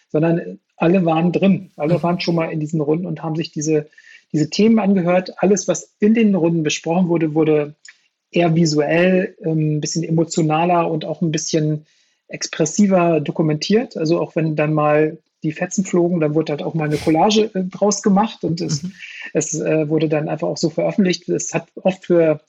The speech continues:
Speaker 1: viel Heiterkeit, aber auch viel Fragezeichen und viel Emotionen, äh, dann auch gesorgt. Und diese, ähm, Transparenz,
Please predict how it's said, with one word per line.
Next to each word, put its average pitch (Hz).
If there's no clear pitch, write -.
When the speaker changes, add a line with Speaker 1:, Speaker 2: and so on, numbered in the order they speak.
Speaker 1:
viel 175
Heiterkeit, 180
aber 156
auch 156
viel 160
Fragezeichen 190
und 156
viel 175
Emotionen, 185
äh, 190
dann 175
auch 190
gesorgt. 170
Und 160
diese, 190
ähm, 160
Transparenz, 170